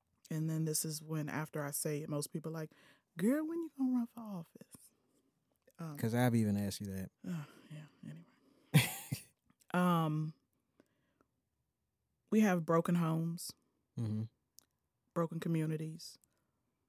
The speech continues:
Speaker 1: broken education system,
Speaker 2: Mm-hmm.
Speaker 1: broken government.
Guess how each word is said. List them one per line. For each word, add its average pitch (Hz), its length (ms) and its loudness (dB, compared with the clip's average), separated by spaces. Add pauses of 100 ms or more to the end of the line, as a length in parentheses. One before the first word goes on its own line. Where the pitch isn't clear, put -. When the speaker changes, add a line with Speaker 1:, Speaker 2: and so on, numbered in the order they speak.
(1200)
Speaker 1:
broken 180 260 4
education 165 520 -2
system, 165 480 -4 (220)
Speaker 2:
Mm-hmm. 107 200 -2 (1000)
Speaker 1:
broken 165 260 -4
government. 156 500 -4